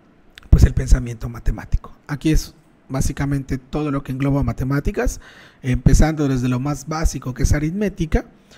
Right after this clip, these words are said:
pasando por álgebra, geometría, trigonometría, probabilidad y estadística. Desde luego a nivel secundaria.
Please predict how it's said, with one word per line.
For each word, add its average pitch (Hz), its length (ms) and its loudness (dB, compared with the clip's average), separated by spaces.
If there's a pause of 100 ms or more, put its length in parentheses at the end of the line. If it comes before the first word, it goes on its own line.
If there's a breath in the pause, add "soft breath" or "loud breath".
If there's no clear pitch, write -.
(220 loud breath)
pasando 139 400 0
por 120 200 0
álgebra, 151 680 2
geometría, 147 1000 -2
trigonometría, 131 960 -2
probabilidad 165 680 -2 (500 loud breath)
y 135 140 -4
estadística. - 760 -2 (280)
Desde 170 280 0
luego 143 320 0
a 143 80 -8
nivel 113 380 0 (240)
secundaria. 120 720 -4